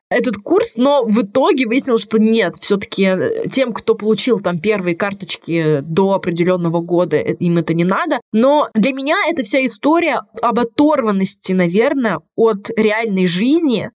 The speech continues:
И как некоторые вещи, которые вроде идут на благо, и на самом деле,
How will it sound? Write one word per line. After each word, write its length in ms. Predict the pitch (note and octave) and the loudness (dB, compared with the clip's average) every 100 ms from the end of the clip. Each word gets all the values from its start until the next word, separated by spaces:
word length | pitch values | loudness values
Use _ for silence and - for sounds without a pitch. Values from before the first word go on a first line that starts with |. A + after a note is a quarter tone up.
| _ _ - | _ _ -2
И 400 | A3+ A3+ A3+ G3+ | 0 2 2 0
как 600 | G#3 B3 A#3 A#3 G3+ - - | -4 -2 -2 -4 -6 -16 -6
некоторые 640 | G3+ A#3 C4+ G#3+ G#3 G#3+ F#3+ | 0 0 0 -2 -2 0 0
вещи, 380 | G3 D4 - - | 0 0 -2 -4
которые 320 | G3 A#3+ G3 | -2 0 2
вроде 420 | F3+ C#4+ F4 B3 | 2 2 2 0
идут 220 | G#3+ D4 | 0 0
на 120 | G#3+ | 0
благо, 720 | F3+ F#3+ F#3+ D#4+ F#4+ - D#3 - _ _ | 0 2 2 2 0 -2 -4 -14 _ _
и 60 | G3+ | -2
на 120 | G#3+ | -2
самом 380 | B3+ D#4+ C4 G3+ | 0 0 0 0
деле, 480 | F3+ C#4 F#4 D#4 | 0 2 2 0